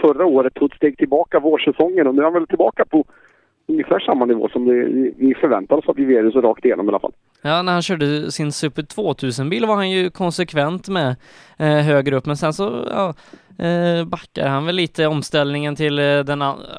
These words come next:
Speaker 2: det är ju en helt annan typ av körstil då i en R fem-bil, men nu är han på väg tillbaka dit vi hade honom innan.
Speaker 1: Du Sebbe, har du fått något brutet på undervagn?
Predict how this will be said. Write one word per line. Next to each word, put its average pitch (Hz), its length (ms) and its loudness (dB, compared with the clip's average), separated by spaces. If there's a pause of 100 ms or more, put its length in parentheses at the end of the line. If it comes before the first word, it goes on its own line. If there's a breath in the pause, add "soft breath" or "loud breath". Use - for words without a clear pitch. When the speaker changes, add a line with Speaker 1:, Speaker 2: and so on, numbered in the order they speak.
(160)
Speaker 2:
det 131 200 -6
är 131 40 0
ju 135 60 -2
en 131 80 -2
helt 139 240 -2
annan 135 180 -2
typ 131 180 -6
av 127 80 0
körstil 139 400 -4
då 143 140 2
i 135 40 2
en 131 180 -4 (100)
R 127 160 -2
fem-bil, 131 380 -2
men 139 260 -2
nu 165 220 0
är 208 280 -2
han 196 200 -6
på - 200 -8
väg 190 180 -2
tillbaka 175 400 0
dit 160 200 -4
vi 160 200 0 (380 soft breath)
hade 147 260 -2
honom 143 220 0
innan. 117 320 -2 (1300)
Speaker 1:
Du - 100 -2
Sebbe, 139 240 2
har 135 40 6
du 143 80 2
fått - 140 0
något 175 140 2
brutet 175 460 2
på 170 120 0
undervagn? 131 580 0